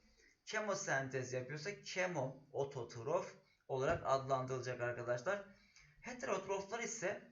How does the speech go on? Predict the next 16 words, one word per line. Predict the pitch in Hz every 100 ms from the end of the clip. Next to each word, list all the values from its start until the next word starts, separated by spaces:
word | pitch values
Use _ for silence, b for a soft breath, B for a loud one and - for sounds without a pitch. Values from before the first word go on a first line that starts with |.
| -
tüketiciler | - - 214 196 - 196 165
arkadaşlar. | 139 135 120 127 151 180 147
Bunlar, | 160 170 160
biz | 180 151
de | 143 127
bu | 120
gruba | 120 117
giriyoruz. | 120 120 120 139 196 - B -
Hazırcılar | - 202 165 185 160 175 160
arkadaşlar. | 131 123 123 113 113 170 165 170
Besinin | 175 139 156
dışarıdan | 151 - 120 139 175 B B
hazır | 175 180 196
almak | 170 143 131 131
zorunda | 120 120 120
olanlar. | 107 110 113 143 185